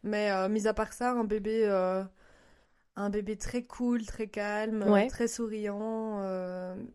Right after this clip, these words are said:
Speaker 1: et, et, et, et des parents pas trop, pas trop pris par, euh, par, euh, par leur, le-, leur travail, par leurs responsabilités. Et donc, on a pu passer beaucoup de temps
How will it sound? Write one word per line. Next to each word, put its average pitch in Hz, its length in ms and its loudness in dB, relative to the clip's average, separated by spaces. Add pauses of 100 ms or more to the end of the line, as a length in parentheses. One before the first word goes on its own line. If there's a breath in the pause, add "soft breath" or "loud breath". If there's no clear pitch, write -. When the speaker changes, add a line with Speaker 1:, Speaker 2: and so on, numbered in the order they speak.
(120)
Speaker 1:
et, 196 80 -8
et, 190 800 -8 (160)
et, 202 320 -8
et 208 40 -8
des 202 140 -4
parents 208 360 -2
pas 240 180 -2
trop, 226 600 0 (680 soft breath)
pas 226 140 -6
trop 220 240 -6
pris 277 460 0
par, 214 260 -8
euh, 196 260 -2
par, 196 280 -8
euh, 185 320 -6
par 196 240 -10
leur, 190 240 -10 (160)
le-, 202 420 -12
leur 190 160 -16
travail, 202 420 -10
par 202 140 -10
leurs 190 160 -8
responsabilités. 190 840 -8
Et 208 40 0
donc, 190 200 -10
on 196 80 -8
a 190 100 -8
pu - 200 -6
passer 196 260 -8
beaucoup 202 260 -8
de - 60 -16
temps 208 300 -8